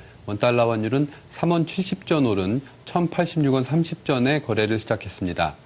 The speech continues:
고용지표의 호조와 연준 베이지북의 긍정적인 경제 진단 등을 통해 미국 경제가 완연한 회복세를 보이고 있음이 확인됨에 따라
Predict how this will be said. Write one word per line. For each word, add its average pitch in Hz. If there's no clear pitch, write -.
고용지표의 165
호조와 127
연준 113
베이지북의 110
긍정적인 127
경제 113
진단 117
등을 104
통해 92
미국 127
경제가 127
완연한 120
회복세를 147
보이고 117
있음이 110
확인됨에 113
따라 92